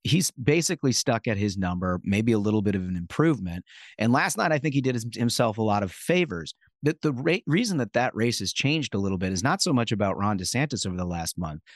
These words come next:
as it is about Nikki Haley and actually solidifying herself as not only a serious presidential candidate, but somebody who can garner support, raise a lot of money, and become central to this debate in and of itself. And she's gone from,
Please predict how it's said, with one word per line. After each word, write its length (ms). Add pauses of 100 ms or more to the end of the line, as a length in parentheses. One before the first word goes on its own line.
(180)
as 160
it 80
is 120
about 220
Nikki 280
Haley 500 (240)
and 120
actually 360
solidifying 760
herself 480
as 100
not 140
only 200
a 60
serious 360
presidential 540
candidate, 460 (340)
but 120
somebody 360
who 120
can 160
garner 320
support, 560 (240)
raise 360
a 60
lot 220
of 80
money, 380 (260)
and 140
become 760 (440)
central 800
to 120
this 220
debate 480
in 140
and 100
of 140
itself. 380
And 100
she's 220
gone 260
from, 380